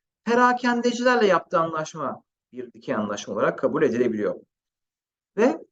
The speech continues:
anlaşmanın amacı önemli olacak. Bir malın alımı, satımı veya yeniden satımı.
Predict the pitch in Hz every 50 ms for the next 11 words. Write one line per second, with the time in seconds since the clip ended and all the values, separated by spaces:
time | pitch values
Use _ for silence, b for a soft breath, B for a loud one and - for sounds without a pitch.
0 | _ _ _ _ _ _ - 170 220 247 294 320 311 285 - - 220 233 233 -
1 | - 151 165 170 170 165 170 175 160 147 135 120 110 104 95 90 90 90 - -
2 | - - 82 107 120 156 202 202 196 170 147 127 110 98 - - _ _ - 123
3 | 135 156 156 165 180 208 220 - - - 151 - - 175 196 208 190 175 156 170
4 | 185 185 185 175 165 151 139 120 117 - 117 - - - 90 87 87